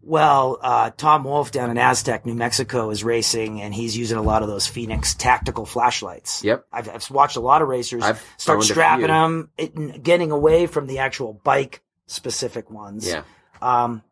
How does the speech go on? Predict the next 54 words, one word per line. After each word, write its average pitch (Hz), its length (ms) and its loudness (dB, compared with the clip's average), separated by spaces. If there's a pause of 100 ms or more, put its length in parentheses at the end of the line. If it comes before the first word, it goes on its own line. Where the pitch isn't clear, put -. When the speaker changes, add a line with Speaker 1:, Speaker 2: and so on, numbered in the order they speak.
(260)
Speaker 1:
but 139 120 -4
I 147 80 0
don't 175 80 2
Speaker 2:
The 202 60 4
Speaker 1:
know. 220 120 4
I 139 140 4
Speaker 2:
L 147 80 2
D - 80 -4
twenty, 95 420 -4
Speaker 1:
also 87 120 -6
Speaker 2:
L 87 40 -10
D 90 140 -6
twenty-twos? 90 720 -8 (140)
Speaker 1:
Uh, 160 500 8
yeah, 160 240 6
I 139 60 2
think, 175 320 0
I 139 100 2
think 143 240 2
the, 135 380 4 (280)
like, 127 260 -2
he's, 120 180 -2
he's 117 180 -2
like, 110 160 -2
wa-, 117 260 4
uh, 104 360 -2
P - 180 -8
D 123 140 -4
forty-five 117 800 -2
is 107 140 -12
the 110 60 -10
technical 107 400 -8
flashlight 95 460 -6
he's 95 100 0
Speaker 2:
Oh, 90 380 6
Speaker 1:
using. - 160 -8
Speaker 2:
those 107 180 0
are 113 40 2
different 85 300 -2
batteries. 80 600 -2
Speaker 1:
They 143 200 2
are. 143 220 6
They're, 143 460 4
what 135 160 2
he's 131 180 0
gonna 135 160 0
do 135 160 2
is 127 160 2
use 123 200 -2
the, 120 260 0
uh, 110 120 -2
lithium 123 360 -2
ion 117 340 2
rechargeables. 110 760 -2